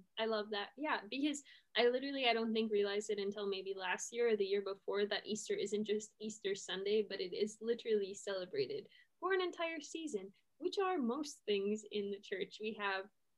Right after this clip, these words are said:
Advent, Christmas, Epiphany, Lent, Triduum, Easter, Pentecost, Ordinary Time. Literally all those times the church gives us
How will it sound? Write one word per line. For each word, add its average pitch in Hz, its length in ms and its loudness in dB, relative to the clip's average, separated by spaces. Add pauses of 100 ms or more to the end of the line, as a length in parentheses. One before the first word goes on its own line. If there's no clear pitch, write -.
(140)
Advent, 220 400 4
Christmas, 220 400 0
Epiphany, 214 480 0
Lent, 202 240 0 (200)
Triduum, 214 440 2
Easter, 214 380 2
Pentecost, 214 480 0
Ordinary 214 460 2
Time. 214 300 -2 (320)
Literally 247 460 -2
all 214 200 4
those 240 220 0 (100)
times 285 300 0
the 220 120 0
church 226 440 -4
gives 220 240 0
us 208 240 -2